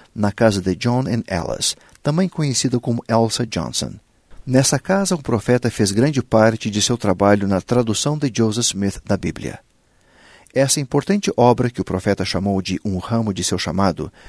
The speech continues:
contribuiu significativamente para nossa compreensão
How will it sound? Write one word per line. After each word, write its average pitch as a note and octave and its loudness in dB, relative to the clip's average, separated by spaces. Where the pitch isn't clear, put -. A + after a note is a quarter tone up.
contribuiu C#3+ 0
significativamente A#2 -2
para G#2+ 0
nossa G#2+ 0
compreensão A#2 -2